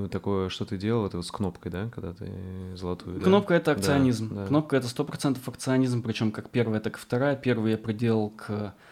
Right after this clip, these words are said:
Speaker 2: э, бычку сливному и нажимал каждый раз, когда
Speaker 1: Ага.
Speaker 2: надо было. А большую кнопку золотую я выкинул, для тех, кто не знает, в Москва-реку.
Speaker 1: Мгм. Слушай, тогда,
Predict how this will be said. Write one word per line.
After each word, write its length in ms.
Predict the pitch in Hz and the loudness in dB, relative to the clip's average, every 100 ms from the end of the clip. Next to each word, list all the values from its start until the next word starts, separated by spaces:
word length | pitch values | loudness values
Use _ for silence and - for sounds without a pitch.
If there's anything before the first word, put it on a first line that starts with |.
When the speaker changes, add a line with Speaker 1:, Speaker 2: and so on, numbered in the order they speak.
| - - - - - | -20 -20 -20 -20 -12
Speaker 2:
э, 200 | 104 95 | -8 -4
бычку 440 | 104 123 - 156 160 | 0 0 0 0 0
сливному 680 | 147 143 135 139 135 123 | 4 6 6 6 6 6
и 160 | 117 131 | 4 2
нажимал 420 | 113 104 110 120 | 2 2 4 4
каждый 320 | 123 110 107 | 4 2 4
раз, 200 | 107 117 - | 4 2 2
когда 340 | 104 101 95 | 2 4 4
Speaker 1:
Ага. 100 | 101 | 2
Speaker 2:
надо 260 | 107 117 113 | 2 4 8
было. 440 | 123 190 226 214 220 - - - - - | 12 12 12 12 12 -4 -6 -10 -6 4
А 240 | 113 113 | 6 6
большую 480 | 107 107 113 127 113 | 2 0 0 2 0
кнопку 360 | 117 113 113 104 | 2 0 0 -2
золотую 340 | 113 127 131 | -2 -2 -2
я 120 | 117 | 0
выкинул, 320 | 110 120 113 113 | -2 -4 -2 -2
для 140 | 101 | -4
тех, 140 | 90 107 | -10 -8
кто 120 | 101 | -6
не 60 | 98 | -6
знает, 420 | 101 110 107 - | 0 0 0 -2
в 260 | 90 87 85 | -10 -6 -6
Москва-реку. 720 | 101 - 107 107 135 131 120 - _ _ _ _ | -6 -2 2 2 2 -2 -8 -14 _ _ _ _
Speaker 1:
Мгм. 380 | 110 104 101 95 - - - | 2 2 2 -2 -8 -16 -6
Слушай, 280 | 123 104 | -2 -2
тогда, 540 | 104 92 113 110 104 | -2 2 4 6 4